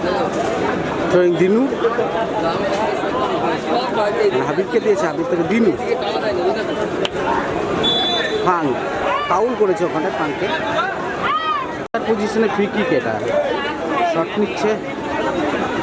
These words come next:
আসিফ, না, শটটা ঠিক ছিল না, দিনু। ওখানে দিনু রেখেছিল বলটি। আম্বেদকর ক্লিয়ার, হেডে সুন্দর। না, হাবিব। ফ্র্যাঙ্কের উদ্দেশ্যে।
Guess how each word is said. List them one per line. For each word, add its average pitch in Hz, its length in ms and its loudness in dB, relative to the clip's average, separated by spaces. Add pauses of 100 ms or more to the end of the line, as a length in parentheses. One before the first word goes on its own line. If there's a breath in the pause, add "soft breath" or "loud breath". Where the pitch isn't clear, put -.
(840)
আসিফ, 214 280 2 (460)
না, 185 100 4 (640)
শটটা - 320 -2
ঠিক 160 180 0
ছিল 175 100 4 (100)
না, 214 60 4 (120)
দিনু। 180 200 4 (800)
ওখানে 165 220 2 (120)
দিনু 208 220 4 (680)
রেখেছিল 220 460 0 (160)
বলটি। 180 280 2 (1040)
আম্বেদকর 147 420 4
ক্লিয়ার, 196 380 4 (100)
হেডে 131 260 2 (220)
সুন্দর। 175 300 4 (540)
না, 147 140 4
হাবিব। 170 260 4 (1000)
ফ্র্যাঙ্কের 180 400 4
উদ্দেশ্যে। 196 380 0